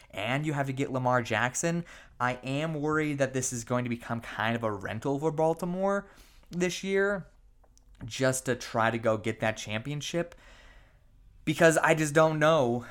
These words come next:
I mean, the, the cap grows and it moves, and people are so smart at manipulating things and doing all of the great magical jazz that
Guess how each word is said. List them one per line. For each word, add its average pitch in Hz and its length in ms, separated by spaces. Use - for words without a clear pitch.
I 131 100
mean, 139 400
the, 147 220
the 139 100
cap 143 380
grows 131 420
and 135 100
it 131 40
moves, 131 480
and 123 160
people 135 240
are 127 80
so 131 180
smart 131 280
at 127 40
manipulating 117 720
things 113 320
and 104 160
doing 123 300
all 117 160
of 113 80
the 117 80
great 113 360
magical 110 440
jazz 107 500
that 107 240